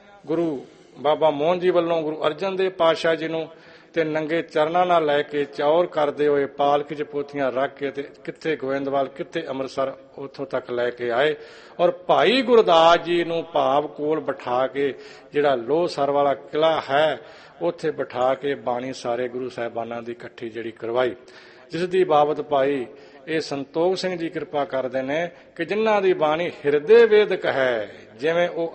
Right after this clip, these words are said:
ਅਰਜਨ ਦੇ ਬਾਣ ਹਿਰਦਿਆਂ ਨੂੰ ਵਿੰਨ ਕੇ ਰੱਖੀ ਜਾਂਦੇ ਸਨ, ਘਾਓ ਕਰ ਦਿੰਦੇ ਸਨ, ਇਸ ਤਰ੍ਹਾਂ ਜਿਹੜੀ ਇਹਨਾਂ ਦੀ ਬਾਣੀ ਜਿਹੜਾ ਵੀ ਪੁਰਸ਼ ਮਾਈ ਭਾਈ ਪੜ੍ਹ ਲਏਗਾ,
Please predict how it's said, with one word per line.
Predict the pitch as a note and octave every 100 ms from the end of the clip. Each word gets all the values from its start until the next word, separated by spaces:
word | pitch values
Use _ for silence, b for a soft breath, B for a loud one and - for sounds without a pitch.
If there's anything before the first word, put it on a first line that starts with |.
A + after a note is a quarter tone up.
| D#3
ਅਰਜਨ | D3 F3 F3
ਦੇ | E3 D#3+
ਬਾਣ | C#3+ D3+ E3 E3 B2 B B B B B D3
ਹਿਰਦਿਆਂ | C#3 C#3+ E3+ E3
ਨੂੰ | D3+
ਵਿੰਨ | C3 F3 F3+
ਕੇ | E3
ਰੱਖੀ | D3+ D#3 F3
ਜਾਂਦੇ | D3 D3 D3 D3+
ਸਨ, | D#3 D3+ C#3+
ਘਾਓ | C3+ B2 D3
ਕਰ | D3 C#3+
ਦਿੰਦੇ | C3+ C3+ C3+ C3
ਸਨ, | E3 E3+ D3 B B -
ਇਸ | F3+ F3+
ਤਰ੍ਹਾਂ | F3 E3
ਜਿਹੜੀ | C#3+ D3 D3+ D3
ਇਹਨਾਂ | D#3 F3+ F#3
ਦੀ | E3
ਬਾਣੀ | D3 C3+ C#3 D3
ਜਿਹੜਾ | B2+ F#3 G#3+
ਵੀ | G3+
ਪੁਰਸ਼ | F#3 E3 -
ਮਾਈ | C#3+ C3+ C#3
ਭਾਈ | C3+ B2+ B2
ਪੜ੍ਹ | B2+ C#3
ਲਏਗਾ, | D3 D3 D#3+